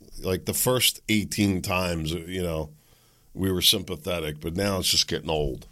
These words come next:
So then I fixed that problem, mostly. But I've made my mistakes. Uh, but this bit with the R S S feed, this, and this, so here's where I say that maybe I created vulnerability. So on one hand,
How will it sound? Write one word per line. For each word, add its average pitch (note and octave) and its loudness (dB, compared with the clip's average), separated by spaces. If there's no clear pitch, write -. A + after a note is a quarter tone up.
So E2+ 0
then E2 -2
I D2+ -4
fixed - -2
that D2 -6
problem, A#1+ -10
mostly. D#2 -2
But G#2+ -6
I've B2 0
made A#2 4
my F#2 0
mistakes. D2 -4
Uh, G2 0
but G#2+ -2
this E3 2
bit E3 -6
with C#3 -4
the C#3 -4
R C#3 0
S C3+ 2
S D3 0
feed, C3 -6
this, F3+ -4
and D3+ 0
this, F3+ 4
so D#3+ 4
here's G3+ 0
where G#3+ 0
I D#3 4
say C#3 4
that A#2+ 0
maybe A2+ 4
I F#2+ 2
created G2 0
vulnerability. F2 2
So G#2+ 2
on B2+ 2
one A#3 4
hand, C3 4